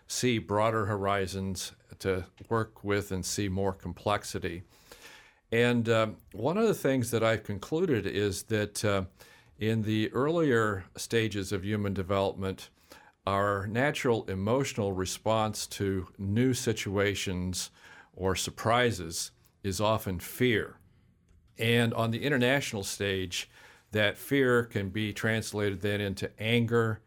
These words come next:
and hate and ready to go to war against the adversary. So I think that all traditional religions and all fundamentalisms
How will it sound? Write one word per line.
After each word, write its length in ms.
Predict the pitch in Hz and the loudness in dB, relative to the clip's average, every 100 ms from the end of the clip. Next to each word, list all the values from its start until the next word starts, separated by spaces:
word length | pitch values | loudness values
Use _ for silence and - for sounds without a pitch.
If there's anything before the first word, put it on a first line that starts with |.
| _ _ _ | _ _ _
and 220 | 95 90 90 | -8 -6 -2
hate 540 | - 113 107 - - - _ _ - - | 0 2 0 -6 -12 -18 _ _ -20 -8
and 280 | 101 95 95 | -2 0 2
ready 260 | 110 107 98 | 2 2 -2
to 140 | - | -6
go 160 | 98 101 | -2 0
to 80 | 90 | 0
war 500 | 92 95 90 80 - | 0 2 2 -2 -10
against 380 | 101 98 95 - | -8 -4 -4 -2
the 100 | 90 | 0
adversary. 720 | 95 92 76 - 62 55 - - _ - - - - - | 0 0 -4 -4 -4 -6 -10 -20 _ -20 -20 -20 -18 -4
So 200 | - 120 | 2 4
I 140 | 135 | 4
think 360 | 117 208 233 156 | 2 0 2 2
that 180 | 127 | 0
all 380 | - 127 160 170 | 2 2 4 2
traditional 640 | 160 - 113 131 - 135 117 | -2 -4 0 0 0 0 2
religions 640 | 101 98 104 98 101 98 | 2 2 0 0 -4 -2
and 100 | 98 - | -2 0
all 340 | 104 120 127 | 2 2 0
fundamentalisms 1200 | - 117 110 90 101 107 98 92 90 82 85 - | -2 -2 0 -2 -2 0 0 -2 -4 -8 -8 -10